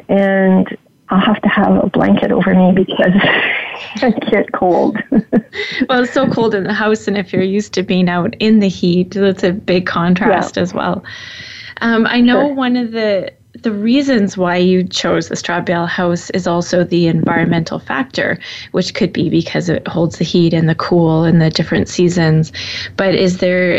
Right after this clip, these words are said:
Speaker 2: another reason why you chose that? Is
Speaker 1: Well,
Speaker 2: there a, go ahead.
Speaker 1: Well, yes. Um,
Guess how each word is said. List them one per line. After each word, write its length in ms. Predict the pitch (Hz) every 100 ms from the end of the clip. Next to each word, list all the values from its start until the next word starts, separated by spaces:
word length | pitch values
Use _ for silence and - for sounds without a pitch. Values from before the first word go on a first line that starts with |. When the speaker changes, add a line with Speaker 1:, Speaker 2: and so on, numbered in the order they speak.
| -
Speaker 2:
another 480 | 185 180 170 170 170
reason 680 | 170 165 175 170 170 165 -
why 400 | 180 175 175 170
you 180 | 190 190
chose 400 | - 190 196 196
that? 200 | 143 -
Is 60 | 240
Speaker 1:
Well, 160 | 226
Speaker 2:
there 380 | 170 160 165 165 - _ _ - -
a, 60 | - - - - - - _ _ _
go 100 | -
ahead. 300 | 175 170 - - - - - -
Speaker 1:
Well, 120 | 233 247
yes. 440 | 254 185 - -
Um, 240 | - 220